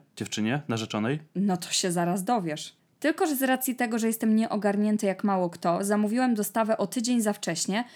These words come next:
Speaker 2: akurat jak moja dziewczyna była rano w domu. Tak, przyznaję się, specjalnie planowałem dostawę na dzień, w którym jej nie będzie, nie dlatego, że mam coś do ukrycia, ale dlatego, że dobrze przewidziałem, że zrobi o to aferę.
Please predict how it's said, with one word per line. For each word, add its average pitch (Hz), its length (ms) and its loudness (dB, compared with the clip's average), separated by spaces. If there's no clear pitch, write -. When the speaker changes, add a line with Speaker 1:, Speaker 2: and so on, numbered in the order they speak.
Speaker 2:
akurat 277 380 0
jak 233 120 0
moja 226 280 4
dziewczyna 214 400 0
była 202 280 4
rano 190 260 2
w 185 60 -6
domu. 160 340 0
Tak, 196 340 2
przyznaję 190 480 0
się, 233 180 -2
specjalnie 277 560 2
planowałem 220 560 4
dostawę 208 360 0
na 202 160 2
dzień, 208 220 0
w - 80 -4
którym 214 340 0
jej 202 120 2
nie 220 160 4
będzie, 180 440 2
nie 302 120 4
dlatego, 226 360 2
że 208 80 2
mam 196 160 2
coś 196 180 -2
do 190 120 2
ukrycia, 175 560 -2
ale 208 220 4
dlatego, 233 400 2
że 220 120 0
dobrze 233 280 -2
przewidziałem, 208 600 2
że 196 100 0
zrobi 196 360 -2
o 180 80 -2
to - 160 -4
aferę. 143 380 -4